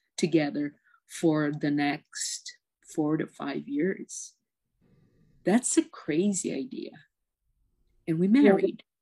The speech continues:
Speaker 1: right? We are together. We decided to spend life together. But in our minds, we're like, "Well, we already decided to do this for life, right? This is how we feel about right now." So we will have time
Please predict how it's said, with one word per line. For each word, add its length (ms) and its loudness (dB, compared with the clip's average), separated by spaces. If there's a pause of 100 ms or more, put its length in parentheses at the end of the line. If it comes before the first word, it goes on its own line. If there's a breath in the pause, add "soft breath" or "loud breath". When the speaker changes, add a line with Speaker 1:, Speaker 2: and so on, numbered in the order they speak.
(140)
Speaker 1:
right? 200 4
We 220 4
are 120 4
together. 560 -2
We 200 -2
decided 580 -2
to 100 -14
spend 340 -8
life 420 0
together. 480 -8 (460 soft breath)
But 180 0
in 140 4
our 200 2
minds, 480 2
we're 200 -4
like, 240 -8
"Well, 420 -2 (680)
we 120 4
already 360 2
decided 680 -6
to 160 -6
do 240 -2
this 420 -6
for 160 0
life, 720 -8 (200)
right? 220 0
This 200 4
is 160 -2
how 120 0
we 140 2
feel 440 -4
about 320 -12 (200)
right 240 0
now." 320 -6 (540 loud breath)
So 540 2 (120)
we 140 2
will 220 6
have 240 -4
time 480 -4